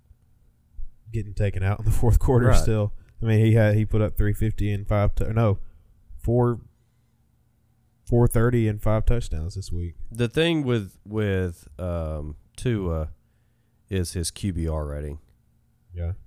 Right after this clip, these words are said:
Speaker 2: I mean, if you look at his pass completion percentage, it's probably the best. It seems like every game he plays, he's, like, eighteen for twenty-three,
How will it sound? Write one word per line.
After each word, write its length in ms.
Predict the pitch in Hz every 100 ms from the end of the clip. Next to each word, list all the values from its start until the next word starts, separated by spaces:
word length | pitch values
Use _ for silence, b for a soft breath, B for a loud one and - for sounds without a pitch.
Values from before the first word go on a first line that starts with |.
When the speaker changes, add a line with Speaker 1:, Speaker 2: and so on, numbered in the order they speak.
| -
Speaker 2:
I 60 |
mean, 420 | 87 85 82 78 76 _ _ _ _ _ -
if 160 | 92 -
you 140 | 110
look 260 | 117 131 113
at 80 |
his 580 | 95 104 95 90 82 - _ _ -
pass 280 | 101 98 -
completion 480 | 92 - 95 107
percentage, 560 | 98 101 110 107 104 - _ _ _ _ _ _ _ -
it's 280 | 85 - - - _ _ _ _ _ _ _ _
probably 320 | - 95 82
the 160 | 76 80
best. 460 | 73 69 65 - _ _ _ _ _ _ _ _ _ _ _ _ _ - -
It 100 | 107
seems 240 | 151 135
like 140 | 123 -
every 280 | 117 123
game 220 | 110 107 101
he 120 | 107
plays, 340 | - 101 98
he's, 140 | 90 92
like, 220 | 87 85 _
eighteen 340 | 98 92 101 90
for 120 | 87
twenty-three, 560 | - 90 82 82 73